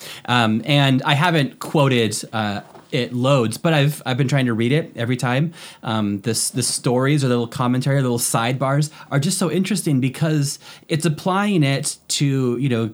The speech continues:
contemporary African issues. And, and that's just not on my radar. And it's, you know, to be honest, it's not on many Irish people's radars either, but it's kind of an example of how do we take this and apply this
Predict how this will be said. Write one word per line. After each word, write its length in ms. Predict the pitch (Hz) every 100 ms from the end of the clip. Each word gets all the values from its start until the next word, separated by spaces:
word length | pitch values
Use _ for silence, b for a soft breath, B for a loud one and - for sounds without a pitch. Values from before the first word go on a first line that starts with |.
| -
contemporary 1080 | 120 113 - 151 151 131 123 117 107 110
African 640 | - 143 147 135 - 113 113
issues. 640 | 165 170 107 85 143 - B B B - -
And, 420 | 131 131 131 127
and 140 | 131
that's 160 | 147 165
just 180 | 190 -
not 240 | 120 127
on 180 | 123 143
my 80 | 151
radar. 480 | 135 196 196 95 - B B B -
And 440 | 135 135 135 127 - -
it's, 300 | 139 - - -
you 140 | 190 160
know, 80 | 95
to 120 | 123
be 60 |
honest, 300 | 135 139 117
it's 120 | 139 107
not 160 | 131
on 120 | 123
many 240 | 120 117 117
Irish 280 | 120 160 -
people's 280 | 120 113
radars 420 | 113 113 107 113 -
either, 360 | 165 156 101 110 B B
but 100 | 143
it's 120 | 139
kind 160 | 180 175
of 60 |
an 60 | 156
example 800 | 117 107 123 139 170 135 92 - -
of 340 | 131 127 120 123
how 180 | - 175
do 100 | 214
we 160 | 208
take 240 | 165 147 135
this 220 | 120 117
and 120 | 127
apply 440 | 120 - 135 127 127
this 420 | 113 107 -